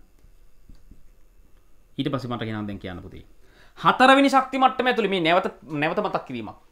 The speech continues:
කලින් එක මතක් කිරීමක්. හතරවෙනි ශක්ති මට්ටම ඇතුලේ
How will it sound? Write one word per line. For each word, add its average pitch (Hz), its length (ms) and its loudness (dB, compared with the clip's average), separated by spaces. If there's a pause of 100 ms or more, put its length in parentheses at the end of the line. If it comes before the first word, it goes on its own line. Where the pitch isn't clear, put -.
(120)
කලින් 156 240 -2
එක 139 120 -8
මතක් 113 240 -12
කිරීමක්. 92 260 -16 (540)
හතරවෙනි 254 400 6
ශක්ති 262 320 -4
මට්ටම 262 320 0
ඇතුලේ - 320 -2